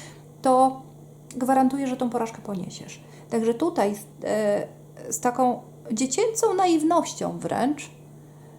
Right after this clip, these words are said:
em, i wiarą wierz w to, że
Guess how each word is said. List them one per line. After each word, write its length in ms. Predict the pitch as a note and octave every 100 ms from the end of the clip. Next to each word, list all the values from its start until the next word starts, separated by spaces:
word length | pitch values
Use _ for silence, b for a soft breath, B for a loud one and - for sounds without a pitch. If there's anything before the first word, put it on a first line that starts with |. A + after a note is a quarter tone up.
| - A3+
em, 680 | G#3+ G#3+ G#3+ G#3+ G#3 G#3 G#3+ - -
i 100 | A#3
wiarą 720 | G#3+ C#4+ E4+ E4 F3 G3+ D#4 D#4+ - - - - - - - - - - - -
wierz 280 | A3 C#4+
w 160 | - -
to, 320 | A#3+ G#3 B3+
że 440 | A3+ G#3+ A3 A3